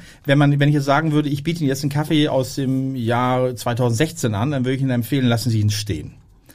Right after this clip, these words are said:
Sie sollten einen Kaffee nehmen, immer aus dem gleichen Jahr, maximal zwei Jahre alt. Das Anbaugebiet, mh, ist nicht unbedingt wichtig, weil es in jedem Lied, äh, in, in, in jedem Land,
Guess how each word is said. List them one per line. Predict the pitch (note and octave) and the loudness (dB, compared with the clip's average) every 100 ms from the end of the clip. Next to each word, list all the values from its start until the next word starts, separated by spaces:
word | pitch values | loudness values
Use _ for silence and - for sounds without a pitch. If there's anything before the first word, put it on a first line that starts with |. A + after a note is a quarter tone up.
| - - - - | -20 -20 -20 -6
Sie | A#2+ A#2+ | -2 2
sollten | C3+ E3+ E3 | 4 4 2
einen | C3+ | -4
Kaffee | - D#3+ E3 C#3+ | -2 -2 0 2
nehmen, | C3+ C#3 C#3 | 2 0 2
immer | D3 | 4
aus | C3+ C3 | 4 0
dem | B2+ | -2
gleichen | A#2 G#2+ B2 D3+ | -2 0 0 0
Jahr, | C#3+ D3 F3+ C4 D#4 - - - - - | 0 0 -2 -6 -8 -16 -18 -18 -20 -14
maximal | - C#3+ - - D#3+ C#3+ C3+ | -4 -2 -2 -2 2 2 2
zwei | C#3 - B2+ | -2 -4 -2
Jahre | B2+ A#2+ A#2+ G#2 | 0 0 0 -2
alt. | F#2+ F2+ E2+ - - - | 0 -2 -4 -14 -16 -6
Das | A#2 - | -6 -2
Anbaugebiet, | D3+ A3 A3 G#3+ F#3+ F3 F#3+ G3 G3 - - - - - - _ - | 2 4 4 0 0 -2 -2 -2 -4 -16 -20 -20 -20 -20 -20 _ -4
mh, | D#3+ D#3 D3+ D3+ - - | 0 2 2 0 -6 0
ist | D3 C#3+ - - - _ _ | 0 0 -6 -12 -20 _ _
nicht | F3 E3+ E3 F3+ - - - _ | -6 0 2 0 -4 -16 -20 _
unbedingt | F3 A3+ A#3 G#3 G3 F#3+ E3+ | 2 4 4 4 2 0 0
wichtig, | D#3+ E3+ - F#3+ F#3 | 0 0 -4 -8 -2
weil | D3+ D#3 | 0 0
es | D3+ | -2
in | D3+ | 0
jedem | C#3 D3 E3 F3+ F3 | 2 4 4 2 -2
Lied, | D#3+ E3 E3+ E3+ - | 0 0 -2 -4 -4
äh, | D3 | -4
in, | C#3 C#3+ | 0 0
in, | C#3+ | 2
in | C#3+ C#3 | 0 0
jedem | C#3+ E3+ D3+ | -2 -2 0
Land, | C3+ B2 C#3 F#3 F#3+ - | 2 2 2 0 -4 -12